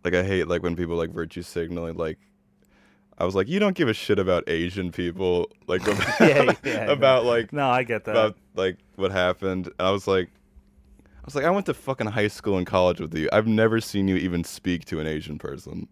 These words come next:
Speaker 1: Like,
Speaker 2: Yeah.
Speaker 1: like, stop acting like you're fucking Jesus Christ to, like, Asian people. Like, you
Speaker 2: Yeah,
Speaker 1: don't give a
Speaker 2: you're,
Speaker 1: fuck."
Speaker 2: you're, you're doing a lo-, I think a lot of people do that shit just for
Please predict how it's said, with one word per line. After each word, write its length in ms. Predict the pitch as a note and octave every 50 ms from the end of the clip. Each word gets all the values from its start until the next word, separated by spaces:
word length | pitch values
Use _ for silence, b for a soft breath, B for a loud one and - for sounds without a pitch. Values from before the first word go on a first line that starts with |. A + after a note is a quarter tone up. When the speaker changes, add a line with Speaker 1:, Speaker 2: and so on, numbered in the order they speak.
| -
Speaker 1:
Like, 200 | - A#2+ - B2
Speaker 2:
Yeah. 200 | A#2 G#2 F#2+ E2+ E2
Speaker 1:
like, 160 | F#2 G2 -
stop 300 | - - A2+ G#2+ A2 A2+
acting 280 | A#2 A2+ A2+ - A#2 G#2+
like 160 | G2+ G2 -
you're 120 | G2 F#2 -
fucking 480 | - F#2+ F2+ - - F2+ F2 E2 E2+ - b b b b b b b b b b b b b b b _ _ - - - _ - - - - _ - E2
Jesus 380 | F2 F2+ F#2 F#2 F2+ E2 -
Christ 480 | - - - F2+ E2+ E2+ D#2+ - - -
to, 60 | E2
like, 200 | D#2+ D#2+ D#2 D2+ -
Asian 320 | - D#2 D#2+ D#2+ D#2+ D#2 D#2
people. 340 | - F3+ - - - D2+
Like, 220 | - D2 C#2+ - -
you 120 | G2 F#2
Speaker 2:
Yeah, 100 | E2 D#2+
Speaker 1:
don't 360 | E2 F2+ F2+ F#2 - F#2 F#2+
give 160 | G2 F#2+ F#2+ A2+
a 20 |
Speaker 2:
you're, 80 | A#2+ A#2+
Speaker 1:
fuck." 320 | A2 - - F2 D#2+ A#2+ A#2+
Speaker 2:
you're, 120 | A#2+ A#2+ - - - - -
you're 140 | B2 B2
doing 400 | B2 B2 B2 C3+ C3 B2+ B2 A#2+
a 140 | A#2 A2 A#2 A#2
lo-, 120 | B2+ C3 - C#3
I 80 | B2+
think 180 | B2+ D3 D3+ D#3
a 60 | D3+
lot 280 | B2+ A#2 A2 A2 A2+ A2
of 80 | G#2+
people 260 | - A#2 A2 G#2 G#2+
do 200 | G2 - G2+ G2+
that 180 | G2 G2 F#2+ F2+
shit 360 | - - - F#2 F2+ C2+ C2+
just 240 | F2+ F#2+ F#2 - -
for 440 | - - - G2+ F#2+ F#2+ F#2+ F#2+